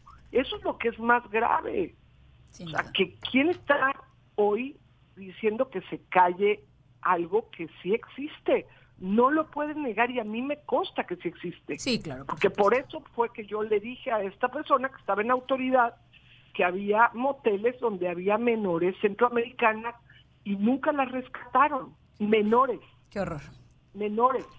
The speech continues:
Speaker 1: Porque no había dónde llevar a esas menores. Es muy grave. Y sabe muy bien la persona que estoy diciendo. Y si no digo su nombre es porque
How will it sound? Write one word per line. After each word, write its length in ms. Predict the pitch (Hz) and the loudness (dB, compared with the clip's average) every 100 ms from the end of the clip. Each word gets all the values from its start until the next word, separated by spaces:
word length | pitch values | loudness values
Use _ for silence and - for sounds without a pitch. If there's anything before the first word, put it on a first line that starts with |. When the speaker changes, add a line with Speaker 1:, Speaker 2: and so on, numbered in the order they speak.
| - - - - - | -20 -20 -20 -20 -20
Speaker 1:
Porque 240 | - - 185 | -16 -8 0
no 140 | 185 | 4
había 260 | 208 240 254 | 4 4 0
dónde 420 | 220 220 240 262 - - - 175 | -2 0 0 0 -10 -20 -20 -2
llevar 320 | 190 180 185 | -2 2 0
a 40 | |
esas 280 | 196 - - | 0 -2 -2
menores. 420 | 247 294 440 359 - - _ _ _ _ | 0 2 2 0 -2 -10 _ _ _ _
Es 160 | 156 247 | -2 2
muy 360 | 262 330 359 | 4 4 2
grave. 560 | 240 269 302 302 196 - _ | -2 0 0 0 -2 -6 _
Y 120 | 214 202 | -4 2
sabe 260 | 277 311 370 | 4 4 4
muy 200 | 339 339 | 2 0
bien 200 | 294 311 | 2 2
la 120 | 294 | 0
persona 300 | 233 240 247 | -2 -6 -6
que 100 | 240 | -6
estoy 220 | - 233 226 | -2 -2 -2
diciendo. 560 | 202 - 180 160 147 _ - - - - - - | -6 -4 -4 -4 -12 _ -20 -20 -20 -20 -20 -12
Y 60 | 196 | -10
si 160 | 220 | 2
no 140 | 262 320 | 2 4
digo 200 | 320 349 | 2 0
su 160 | - 254 | -2 2
nombre 380 | 254 262 277 | 4 2 -2
es 80 | 269 | -6
porque 460 | 233 220 202 196 | -10 -10 -8 -8